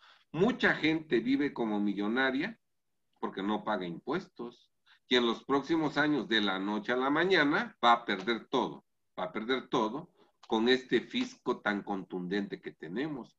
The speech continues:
Por eso es importante que los contadores y abogados regularicemos a todos los mexicanos. Hay muy, hay millones de clientes potenciales, ¿verdad?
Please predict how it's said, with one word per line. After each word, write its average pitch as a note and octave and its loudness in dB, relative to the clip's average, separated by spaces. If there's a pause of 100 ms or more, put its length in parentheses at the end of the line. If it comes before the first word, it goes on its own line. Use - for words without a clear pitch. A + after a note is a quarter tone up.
(120)
Por F2+ -4
eso G2 -4
es A#2+ -8
importante D3 -2 (480)
que A#2+ 4
los A#2+ 4
contadores G#2+ 0
y D#3 4
abogados F3 4
regularicemos A#2+ 0
a - -4
todos C3 2
los A2 -4
mexicanos. C3 -2 (440)
Hay G#3 8
muy, A#3 4
hay A#3+ 4
millones A3+ 2
de D#3+ 2
clientes E3 -2
potenciales, B2+ -4
¿verdad? D3 0